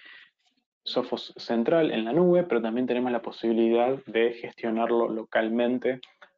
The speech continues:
a través de, eh, una interfaz de management, como se hace habitualmente con cualquier dispositivo de red. Justamente aquí estamos hablando de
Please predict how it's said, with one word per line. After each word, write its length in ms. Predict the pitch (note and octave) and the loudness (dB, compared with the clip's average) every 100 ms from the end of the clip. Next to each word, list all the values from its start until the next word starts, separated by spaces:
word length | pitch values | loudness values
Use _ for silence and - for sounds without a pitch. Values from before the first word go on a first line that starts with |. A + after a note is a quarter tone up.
| _ | _
a 120 | G#2+ | -14
través 500 | G#2+ G#2+ A2 A#2 A#2+ | -10 -4 0 -2 -2
de, 300 | - A2 A#2+ - - _ _ | 0 2 0 -4 -20 _ _
eh, 300 | G#2+ G#2 G#2 - | -10 -10 -10 -4
una 180 | A2+ | -2
interfaz 460 | A2 B2+ - A#2+ A2+ | -2 -4 -4 -4 -2
de 80 | A2+ | 0
management, 600 | B2 B2 A#2+ A#2 A#2 A#2 _ _ - | 2 0 -2 -4 -4 -6 _ _ -8
como 240 | A2+ A2 | -6 -4
se 100 | A#2 | -6
hace 300 | - A#2 A2+ | -2 -2 -2
habitualmente 580 | A2 A2 A2 A#2 A#2+ A#2 | -2 -2 2 2 2 2
con 140 | A2+ | 2
cualquier 280 | A2+ G#2+ A#2 | 0 2 0
dispositivo 540 | A2+ A2+ A2+ A2+ A#2 | 0 -4 -6 0 2
de 100 | A2+ | 2
red. 240 | A2+ - G#2 _ _ _ _ _ _ _ _ _ _ _ _ _ _ _ - - _ _ _ - | 0 -4 -6 _ _ _ _ _ _ _ _ _ _ _ _ _ _ _ -20 -20 _ _ _ -4
Justamente 440 | C3+ C3+ C#3 C3+ | -2 0 2 2
aquí 120 | C3 | 2
estamos 340 | C3+ C#3 C3 B2+ | 2 0 0 2
hablando 420 | B2+ C3+ C3+ C3 | 2 4 4 4
de 140 | C3 | 4